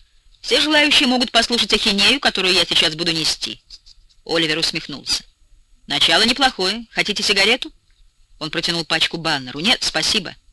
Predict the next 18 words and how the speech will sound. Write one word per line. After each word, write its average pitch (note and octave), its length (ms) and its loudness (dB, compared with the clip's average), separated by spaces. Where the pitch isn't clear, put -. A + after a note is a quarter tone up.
Оливер G3+ 320 2
вытащил G3+ 360 0
сигарету, F#3 480 0
прикурил E3+ 480 -4
её F3+ 160 -4
и E3+ 140 -6
кинул E3 260 -8
пачку D3+ 360 -4
Паттерсону. B2 680 -4
"Вы E3 200 0
не B3+ 140 2
из C4 80 0
тех C4+ 220 0
молодых B3 320 2
людей, A3+ 260 2
что A#3 180 -2
курят A3 260 -2
трубку?" G#3 360 -8